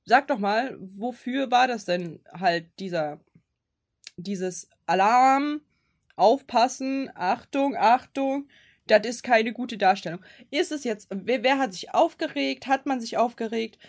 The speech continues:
Wie ist es denn dazu gekommen? Oder hat man einfach alles, was einen anderen Kultur, ha-, äh, Kul-, Kulturgrad hatte, irgendwann von Disney gesagt, so, „Ja, da packen wir einfach eine Warnung vor, das passt schon.“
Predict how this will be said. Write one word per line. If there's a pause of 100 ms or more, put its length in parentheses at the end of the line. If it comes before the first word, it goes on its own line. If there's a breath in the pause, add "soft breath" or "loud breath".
(200 loud breath)
Wie
ist
es
denn
dazu
gekommen? (320 soft breath)
Oder
hat
man
einfach
alles,
was
einen
anderen
Kultur,
ha-,
äh,
Kul-,
Kulturgrad
hatte,
irgendwann
von
Disney
gesagt,
so,
„Ja,
da
packen
wir
einfach
eine
Warnung
vor,
das
passt
schon.“